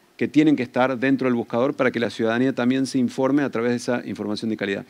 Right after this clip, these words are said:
Entonces, para cerrar, ¿significa esto que está todo bien, todo funciona perfecto? Nada, no, en absoluto.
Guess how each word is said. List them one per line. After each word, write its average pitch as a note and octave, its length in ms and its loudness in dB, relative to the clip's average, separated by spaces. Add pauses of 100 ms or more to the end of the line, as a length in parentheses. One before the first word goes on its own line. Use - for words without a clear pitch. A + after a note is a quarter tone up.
(340)
Entonces, A#2+ 520 -2 (280)
para A#2+ 200 2
cerrar, A2+ 420 2 (200)
¿significa F#3 680 2
esto F3+ 340 0
que D#3 100 0
está D3 200 0
todo E3+ 320 4
bien, D#3 600 2 (340)
todo E3+ 240 6
funciona D#3 440 2
perfecto? D3+ 680 2 (140)
Nada, D#3+ 340 2
no, C3 280 6
en B2 80 4
absoluto. B2 540 0